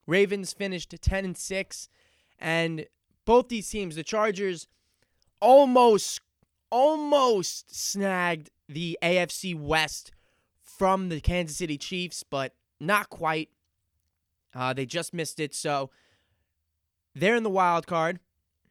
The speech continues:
And they are playing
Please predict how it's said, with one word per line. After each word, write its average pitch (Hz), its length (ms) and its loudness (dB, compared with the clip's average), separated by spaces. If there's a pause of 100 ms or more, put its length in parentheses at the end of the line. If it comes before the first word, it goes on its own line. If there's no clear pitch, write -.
(1080)
And 156 500 -4 (1600)
they 156 200 0
are 151 100 0
playing 180 420 -2